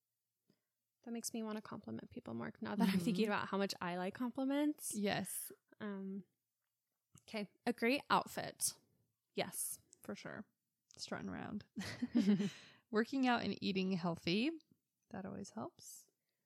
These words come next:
Speaker 1: Knowing that I have clients that love my work and appreciate my time.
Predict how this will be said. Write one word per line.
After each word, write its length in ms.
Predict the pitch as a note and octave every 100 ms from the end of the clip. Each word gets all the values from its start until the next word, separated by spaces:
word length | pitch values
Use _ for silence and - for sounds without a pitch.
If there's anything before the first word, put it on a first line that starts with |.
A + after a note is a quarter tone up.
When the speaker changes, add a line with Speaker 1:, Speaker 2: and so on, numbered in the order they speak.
| _ _ _ _ _
Speaker 1:
Knowing 380 | A3+ A3 A3+ B3+
that 140 | C#4 C#4
I 80 |
have 240 | C4 A#3 -
clients 400 | - G#3 G#3 -
that 160 | A#3 -
love 240 | G3+ G3+
my 180 | A#3+ A#3+
work 260 | G#3+ G3 G3 -
and 140 | A3 G#3+
appreciate 520 | - G#3+ G#3 A3 -
my 120 | G#3
time. 480 | G#3 - F3+ F#3